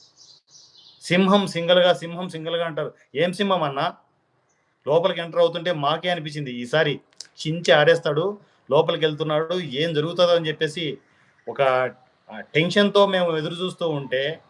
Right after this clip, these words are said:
అక్కడ పదకొండు నిమిషాలు ఉండి, "ఛీ,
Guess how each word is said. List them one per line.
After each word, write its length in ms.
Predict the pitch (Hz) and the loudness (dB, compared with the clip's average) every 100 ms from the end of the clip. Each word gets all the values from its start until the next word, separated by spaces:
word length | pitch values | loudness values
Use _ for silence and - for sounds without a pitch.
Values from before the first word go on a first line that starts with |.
| _ _ 127 | _ _ -12
అక్కడ 240 | - 160 151 151 147 | 0 4 6 6 2
పదకొండు 340 | 147 170 185 | -2 -2 -2
నిమిషాలు 440 | 180 180 156 180 170 | -2 -4 2 2 2
ఉండి, 320 | 160 151 151 151 - _ _ - | -2 -4 -4 -6 -10 _ _ -8
"ఛీ, 120 | 202 | -4